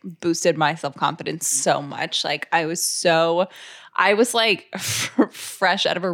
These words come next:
really nasty relationship when Jeff and I first met.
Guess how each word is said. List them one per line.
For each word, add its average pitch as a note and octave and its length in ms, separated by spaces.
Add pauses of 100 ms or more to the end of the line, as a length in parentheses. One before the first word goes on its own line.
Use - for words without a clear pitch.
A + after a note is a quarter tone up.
really E3 260
nasty D3+ 420
relationship E3+ 840
when E3+ 600
Jeff F3 240
and F3 100
I F3+ 80
first F3 260
met. B3 340